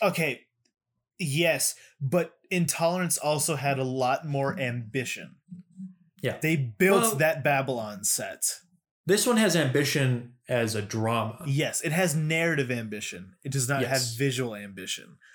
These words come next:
Speaker 2: And for this, it needed that for a four-hour-long silent movie. And this
Speaker 1: Yeah.
Speaker 2: is gonna sound like a horrible criticism, but it's true. That main actor was so ugly, I hated looking at him.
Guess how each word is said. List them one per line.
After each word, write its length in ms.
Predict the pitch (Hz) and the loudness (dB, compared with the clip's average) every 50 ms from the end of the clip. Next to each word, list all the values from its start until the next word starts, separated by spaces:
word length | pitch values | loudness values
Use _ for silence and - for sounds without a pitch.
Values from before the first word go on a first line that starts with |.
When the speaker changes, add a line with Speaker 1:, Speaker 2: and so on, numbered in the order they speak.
| - _ _ _ _ _ _ - | -20 _ _ _ _ _ _ -6
Speaker 2:
And 240 | 135 131 131 131 - | -4 -4 -4 -4 -4
for 180 | - 156 143 | -4 -4 -2
this, 580 | 120 113 139 143 147 135 - - - - - - _ _ _ _ - | -2 0 -2 0 0 2 2 2 0 0 -2 -6 _ _ _ _ -8
it 180 | - 160 151 156 | -8 -8 -6 -4
needed 680 | 151 135 131 135 135 139 147 151 147 139 156 151 131 127 | -4 -2 -2 0 0 0 0 2 2 0 0 0 -2 -2
that 340 | 135 120 110 110 113 - _ _ _ - | -2 -2 -2 -4 -8 -10 _ _ _ -14
for 180 | - - 147 131 | -6 -4 -2 -2
a 120 | 120 104 - - - - | -2 -4 -10 -18 -16 -6
four-hour-long 960 | - 165 147 147 147 147 131 131 131 131 131 131 131 127 123 123 120 117 120 110 | -4 -2 0 0 0 0 2 2 2 2 2 0 0 -2 -2 -4 -4 -6 -6 -6
silent 520 | - - - 117 113 110 107 98 87 95 | -6 -6 -6 -6 -6 -6 -10 -12 -14 -14
movie. 340 | 104 101 104 123 139 139 _ _ - - - - - _ - | -16 -16 -16 -18 -20 -20 _ _ -20 -20 -20 -20 -20 _ -6
And 340 | 160 160 151 151 151 147 139 | -4 -2 -2 -4 -6 -6 -2
this 180 | 117 139 143 131 | 0 2 4 4
Speaker 1:
Yeah. 100 | 196 208 | 4 2
Speaker 2:
is 100 | 190 147 | 2 2
gonna 240 | 135 170 165 156 143 | 2 0 0 0 0
sound 240 | - - 160 143 147 | 0 0 0 0 0
like 140 | 143 135 | -2 -2
a 120 | 143 131 117 | -2 -2 -2
horrible 360 | 117 127 131 139 147 156 165 | -2 -2 0 0 0 -2 -4
criticism, 760 | 156 - 165 160 156 139 - 156 139 131 127 139 135 139 139 - 123 113 | -6 -4 -4 -4 -2 -2 -2 0 0 0 0 -2 -2 -4 -6 -8 -8 -6
but 160 | 131 123 120 | -6 -4 -4
it's 220 | 123 110 - - - | -4 -4 -4 -4 -4
true. 480 | - - - 143 143 139 143 151 143 - - - - _ - | -4 -4 -2 -2 0 0 -2 -4 -6 -10 -14 -20 -20 _ -12
That 360 | 127 120 143 147 160 175 180 | -6 0 2 2 2 2 0
main 240 | 180 185 180 175 156 | 0 0 0 0 0
actor 320 | 147 143 147 147 - 170 147 | 0 -2 -2 0 -2 -2 0
was 180 | 139 135 - - | 0 0 0 0
so 320 | - - 139 135 139 156 | 2 2 2 2 2 0
ugly, 520 | 151 120 127 131 135 131 135 143 147 156 | 0 -2 -4 -4 -4 -2 -2 -2 -2 -2
I 160 | 131 120 131 127 | -2 -2 -2 -2
hated 420 | 110 113 123 127 127 123 135 120 | -2 -4 -4 -4 -2 -2 -4 -4
looking 380 | 120 113 113 - - 127 165 156 | -6 -8 -8 -6 -2 0 0 0
at 80 | 127 | 2
him. 140 | 185 175 | 0 -2